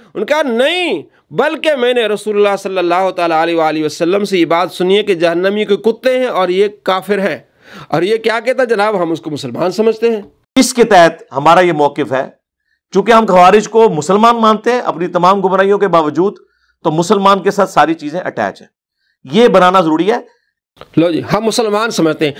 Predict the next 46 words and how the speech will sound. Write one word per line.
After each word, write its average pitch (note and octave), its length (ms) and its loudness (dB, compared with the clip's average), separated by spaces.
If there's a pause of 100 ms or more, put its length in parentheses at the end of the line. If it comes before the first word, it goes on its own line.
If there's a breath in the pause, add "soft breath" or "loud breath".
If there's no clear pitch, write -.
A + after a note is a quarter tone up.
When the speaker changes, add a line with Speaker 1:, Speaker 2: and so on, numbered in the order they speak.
(200 loud breath)
Speaker 1:
नबी A3 260 0
सल्लल्लाहु G#3+ 560 0
ताला F#3+ 280 -2
अलैहि F#3+ 140 -2
वालैहि F3+ 300 -2
वसल्लम F3 200 -10
फरमाते, F#3 300 0
"जहाँ G3+ 720 -2 (120)
ये F#3+ 360 0
खवारिज E3 500 -2
मिले, E3+ 300 0
उन्हें D#3+ 280 0 (220)
कत्ल F#3 280 -2
कर C3+ 200 -4
दो।" A#2+ 260 -8 (920 soft breath)
मुसलमानों E3 480 0
को B3+ 140 0
आप A3 220 0
अलैहिस्सलाम A3 380 0
कहते G#3+ 220 0
हैं G#3 120 0
कि G#3 120 -4
कत्ल A3 140 0
कर G#3 160 0
दो G3 80 -2
इन G#3 60 -2
मुसलमानों F#3+ 480 -2
को। D#3+ 200 -8 (880 soft breath)
तो E3+ 100 2
रहमतुल A3 420 0
लिल A#3 140 0
आलमीन A3 360 0
ये G#3+ 180 2
फरमा A3 400 -2
रहे A#3 120 0
हैं A3+ 60 -4
कि G#3+ 100 0
जहाँ G3 460 -2
भी B3+ 80 -8
मुसलमान A3 640 -2
मिले, A3 240 -2
तुम A3+ 160 -8
उसे A3 160 0
कत्ल A3+ 300 -2
कर A#3 180 -2
दो। E3+ 300 -8